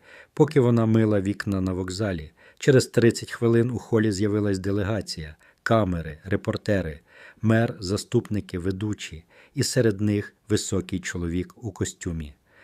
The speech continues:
Максим Литвин. Перед початком сказав він у мікрофон: «Я хотів би знайти одну людину, найважливішу тут, мою маму. Вона мала бути тут раніше, маленька, в хустці з чорним клатчем.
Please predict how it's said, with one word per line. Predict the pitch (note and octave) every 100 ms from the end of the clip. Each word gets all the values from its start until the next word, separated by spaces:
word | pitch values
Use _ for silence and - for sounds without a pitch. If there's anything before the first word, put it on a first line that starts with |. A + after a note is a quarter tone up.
| _
Максим | A#2 G#2 - F#2 E2+
Литвин. | F2 F2 - E2+ D2+ - _ _ _
Перед | C#3 C#3
початком | - B2+ D3 D3+ - B2 -
сказав | - B2+ G#2+ A#2
він | G#2 G#2
у | G2+
мікрофон: | G#2 - G#2 - F2+ D#2 - _ -
«Я | A2
хотів | C3+ B2 B2+
би | B2
знайти | A2+ A2 G2+ A2
одну | G#2+ G2+ G2
людину, | G2 F#2+ E2+ E2 D#2+ _
найважливішу | A2+ B2 A#2+ G#2+ A#2 B2 - -
тут, | - F#2+ - - _
мою | A2 A#2+
маму. | G#2+ G#2 F2+ D#2 - _
Вона | G#2+ A2+
мала | A2 A2
бути | G#2 G#2+ G2+
тут | F2+ F2+
раніше, | G2 F#2+ F#2+ F2+ - E2 _ _ -
маленька, | G#2+ G#2 G2 F#2 F2
в | E2
хустці | - G#2+ - - G2+
з | F#2+
чорним | - G#2+ F2+ F#2+
клатчем. | F2+ G2 F#2 - -